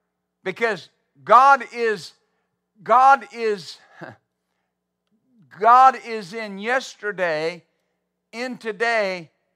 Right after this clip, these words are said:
and in tomorrow because of his awesomeness. God's too big to fit him in one day.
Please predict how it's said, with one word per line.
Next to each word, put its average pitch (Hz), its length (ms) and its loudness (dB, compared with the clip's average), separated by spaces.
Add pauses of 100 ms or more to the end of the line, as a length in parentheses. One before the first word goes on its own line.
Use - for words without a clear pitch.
(200)
and 190 220 -2
in 240 320 -10
tomorrow 196 800 -4 (340)
because 185 460 -6
of 185 140 -10
his 185 240 -6
awesomeness. 131 1000 -4 (400)
God's 247 480 4
too 247 300 -14
big 185 640 -6 (240)
to 185 140 -10
fit 285 280 -10
him 226 160 -10
in 196 200 -10
one 196 340 -4
day. 202 320 -2